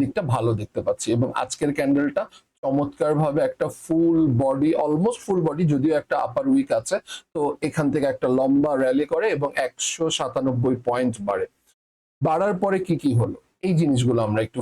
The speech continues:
ফোকাস করব আজকে। আমি প্রথমে আজকে এই যে বলেছিলাম না কি কি ইন্ডিকেটর ইউজ করি, এখানে দেখেন আমি ইচিমুকোটা ইউজ করছি। ইচিমুকোটা ইউজ করে এখানে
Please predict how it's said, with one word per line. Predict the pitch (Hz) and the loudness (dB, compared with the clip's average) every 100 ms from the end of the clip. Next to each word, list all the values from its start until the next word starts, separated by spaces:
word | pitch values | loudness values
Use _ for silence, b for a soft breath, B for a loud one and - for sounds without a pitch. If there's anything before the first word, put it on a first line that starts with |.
| 117 | -4
ফোকাস | 113 120 - | -2 -2 -2
করব | 139 170 - | -2 -2 -2
আজকে। | 117 - 110 - _ _ _ - | -4 -6 -16 -20 _ _ _ -6
আমি | 156 170 170 | -2 0 0
প্রথমে | 180 196 202 202 165 | -2 0 0 0 -2
আজকে | - 180 175 190 | -2 -2 0 0
এই | 180 | 2
যে | 170 | 2
বলেছিলাম | 175 180 196 185 185 | 2 0 0 0 0
না | 196 | 0
কি | 190 165 | -2 0
কি | 185 | 2
ইন্ডিকেটর | 170 170 170 180 170 | 2 2 0 2 2
ইউজ | 165 - | 2 0
করি, | 196 247 | 0 0
এখানে | - 165 156 | 0 0 0
দেখেন | 147 226 196 | 0 0 0
আমি | 214 220 | 0 -2
ইচিমুকোটা | 170 - 160 143 151 127 123 - 139 135 | -4 0 0 0 0 -2 -2 -2 0 2
ইউজ | 120 117 - | 2 0 -2
করছি। | 95 - - - _ _ _ 180 | -6 -6 -10 -10 _ _ _ -4
ইচিমুকোটা | 170 214 208 220 214 | 0 0 0 0 2
ইউজ | 202 190 - | 2 0 2
করে | 214 185 | 4 4
এখানে | 170 196 | 2 2